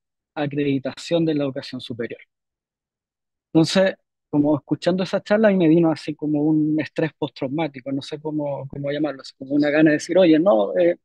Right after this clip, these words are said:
esto lo, lo hemos vivido, <laughs> lo, no, no ha pasado, eh, por ahí no es, a, a, amiga, por ahí no es como es".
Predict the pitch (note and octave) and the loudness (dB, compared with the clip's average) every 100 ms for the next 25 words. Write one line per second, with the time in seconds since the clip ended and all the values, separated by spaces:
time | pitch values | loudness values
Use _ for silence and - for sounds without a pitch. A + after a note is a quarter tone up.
0 | _ - - G3 F#3+ F#3 F3 F3+ F#3 F3 | _ -12 -4 -2 4 4 6 4 4 -2
1 | E3+ G#3+ A3 G#3 G3+ G3+ A3 - - _ | -6 -4 -2 0 0 0 -2 -4 -8 _
2 | - _ D3+ D#3 D#3+ E3+ D#3+ - - _ | -20 _ -6 -4 -4 -4 -6 -6 -20 _
3 | - D3 E3+ E3 - - G#3 G3+ G3+ F#3+ | -10 -4 -2 -2 -8 -8 -4 0 0 2
4 | F3+ F3+ _ _ _ _ _ - D3+ C3+ | 0 -2 _ _ _ _ _ -12 -8 -8
5 | C3 C3 - D#3+ F3+ E3+ - - D#3+ D3 | -12 -18 -10 -10 -10 -12 -12 -12 -16 -18
6 | _ - - - D#3+ E3 F3 F3 F3 G3+ | _ -20 -20 -2 0 4 4 4 4 4
7 | G3 E3+ D#3 - - D#3+ - - _ _ | 2 -4 -10 -16 -10 -10 -10 -20 _ _
8 | _ _ _ - D3+ F3 F3+ E3+ D#3+ E3+ | _ _ _ -2 2 4 4 4 4 4
9 | E3 D#3 E3+ - E3+ F#3 | 4 2 -2 -4 -4 -4